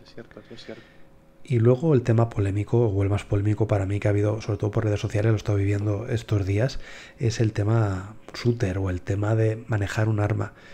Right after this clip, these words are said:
Speaker 2: A ver, aquí hay dos puntos de vista. Eh, están los que dicen que, que los armas que se manejan mal,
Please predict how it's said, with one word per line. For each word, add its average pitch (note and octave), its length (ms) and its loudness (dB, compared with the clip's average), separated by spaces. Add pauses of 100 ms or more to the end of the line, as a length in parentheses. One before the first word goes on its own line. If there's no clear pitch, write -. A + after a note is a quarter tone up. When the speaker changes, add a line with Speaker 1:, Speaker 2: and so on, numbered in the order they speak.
(760)
Speaker 2:
A - 120 2
ver, A#2 240 6
aquí A#2+ 200 4
hay D3+ 80 6
dos D3 120 0
puntos A#2+ 320 2
de G#2 120 4
vista. G#2 500 -4
Eh, A2 220 -2
están B2+ 280 -2
los A#2 120 -4
que A2+ 60 4
dicen A2+ 240 2
que, F#2+ 220 -2
que F#2+ 380 -2
los F#2 220 -4
armas G#2 500 -2 (320)
que G#2 100 -4
se A#2 100 -2
manejan G2+ 460 -2
mal, G2+ 300 0